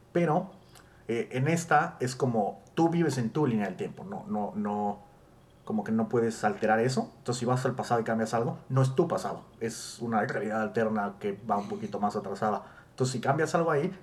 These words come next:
estás jodiendo esa realidad, pero tu realidad sigue como está. Y entonces,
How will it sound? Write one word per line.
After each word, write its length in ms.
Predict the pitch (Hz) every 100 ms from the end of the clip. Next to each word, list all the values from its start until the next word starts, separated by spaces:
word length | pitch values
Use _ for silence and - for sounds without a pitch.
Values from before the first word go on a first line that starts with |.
| - -
estás 260 | 135 131
jodiendo 380 | 131 117 117 110
esa 200 | 113 135
realidad, 360 | 117 101 104 104
pero 120 | 90
tu 100 | 110
realidad 340 | 113 110 113
sigue 500 | 127 113 104 98 95 - - -
como 220 | - - 95
está. 360 | 143 101 - - -
Y 60 |
entonces, 440 | 113 127 127 131